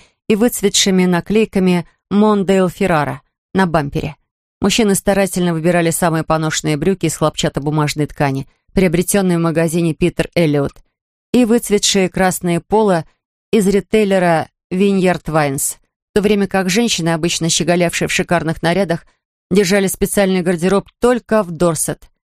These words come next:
со старомодными платьями наподобие Джи Маклафлин или Лили Пулитцер и видавшими виды сандалиями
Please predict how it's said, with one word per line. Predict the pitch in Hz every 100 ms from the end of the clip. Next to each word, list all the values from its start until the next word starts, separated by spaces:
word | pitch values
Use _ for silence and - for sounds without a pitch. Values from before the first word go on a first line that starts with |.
| -
со | -
старомодными | - 175 165 175 143 165 160
платьями | 175 180 - 160
наподобие | 151 160 151 156 160 151 _ _ _ -
Джи | 170 156 165 180 156 _ -
Маклафлин | 170 - 180 185 - 202 202 - _ _ -
или | 214 208 -
Лили | 196 196 185 180 175 _
Пулитцер | - 185 151 - 135 - _ _ _ _ -
и | 202
видавшими | 185 165 156 - 156 151
виды | 156 147
сандалиями | - 151 147 180 202 196 190 180